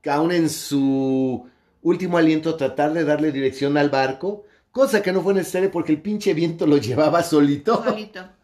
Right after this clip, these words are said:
Speaker 2: Y también por la misma superstición de que de veras creía que si era un vampiro,
Speaker 1: Se caga,
Speaker 2: se,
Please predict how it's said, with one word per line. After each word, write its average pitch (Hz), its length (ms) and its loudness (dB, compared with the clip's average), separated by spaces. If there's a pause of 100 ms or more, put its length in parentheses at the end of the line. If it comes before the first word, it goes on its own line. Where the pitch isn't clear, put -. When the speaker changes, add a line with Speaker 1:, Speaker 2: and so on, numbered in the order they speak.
(1040)
Speaker 2:
Y 247 160 -8
también 240 360 -4
por 262 140 -4
la 214 100 -2
misma 202 280 -8
superstición 226 680 -12
de 202 80 -12
que 170 100 -10
de 156 100 -8
veras 165 240 -6
creía - 280 -8
que - 60 -20
si - 140 -12
era 175 120 -6
un 202 80 -8
vampiro, 226 580 -6 (760)
Speaker 1:
Se 104 360 -8
caga, 113 300 2
Speaker 2:
se, 95 280 -6